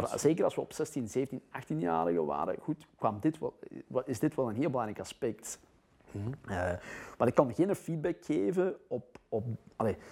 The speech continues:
Speaker 1: ik kijk ook heel veel wedstrijden, hè, of de, de, de jongeren of de, de professionele spelers kunnen naar mij de wedstrijd doorsturen en dan analyseer ik dat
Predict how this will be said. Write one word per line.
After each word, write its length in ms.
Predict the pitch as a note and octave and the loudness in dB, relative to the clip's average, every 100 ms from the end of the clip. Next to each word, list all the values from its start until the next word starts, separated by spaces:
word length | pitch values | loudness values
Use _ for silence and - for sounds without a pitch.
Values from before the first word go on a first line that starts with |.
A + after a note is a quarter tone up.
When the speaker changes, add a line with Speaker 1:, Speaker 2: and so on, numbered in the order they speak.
| - - - _ _ _ | -20 -20 -20 _ _ _
Speaker 1:
ik 160 | A#2 - | -2 6
kijk 380 | D#3 D#3+ - - | 6 6 -6 -8
ook 180 | - - | -8 -2
heel 160 | C3+ | 0
veel 180 | B2 A2+ | 0 -2
wedstrijden, 720 | G2+ F#2+ - D3 F3 G3 G3+ - | -4 -4 -2 0 0 0 -2 -6
hè, 60 | |
of 240 | - G2+ - | -10 -10 -8
de, 260 | - F2 F#2 | -4 -2 0
de, 260 | F#2+ E2+ E2 | 2 2 2
de 40 | |
jongeren 400 | F2+ G2+ A#2 B2 | 2 4 4 4
of 160 | - - | 2 -8
de, 160 | F#2+ | -10
de 80 | E2+ | -10
professionele 500 | - E2+ - F#2 F#2+ | -10 -6 -2 0 0
spelers 360 | G#2 G#2 G#2+ - | 0 2 2 0
kunnen 200 | G2+ F2+ | -4 -4
naar 100 | F2 | -4
mij 160 | F2+ | -2
de 60 | F2 | 0
wedstrijd 400 | D#2+ - B2+ G#2 | 0 2 0 2
doorsturen 720 | G2 A2 - D3 D#3+ F#3 F#3 - | -2 -2 2 4 4 2 0 -8
en 100 | F#2+ | -8
dan 140 | F#2 | -4
analyseer 500 | F2+ F2+ F2+ G2+ G#2 | -4 -4 0 2 4
ik 100 | B2 | 4
dat 260 | C3+ E3 | 4 2